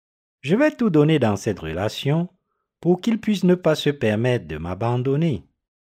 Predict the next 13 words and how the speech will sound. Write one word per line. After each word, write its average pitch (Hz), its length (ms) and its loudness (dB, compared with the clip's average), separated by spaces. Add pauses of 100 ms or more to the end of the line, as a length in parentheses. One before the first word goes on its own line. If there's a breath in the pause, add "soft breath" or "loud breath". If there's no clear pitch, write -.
(500)
Je 107 140 0
vais 151 200 6
tomber 90 320 -2
enceinte 92 520 -4
de 82 100 -8
son 80 320 -12
enfant. 117 640 -4 (880)
Je 113 120 -2
vais 233 160 4
l'épouser 143 560 2
quoi 107 200 0
qu'il 85 240 -10
arrive. » 85 520 -8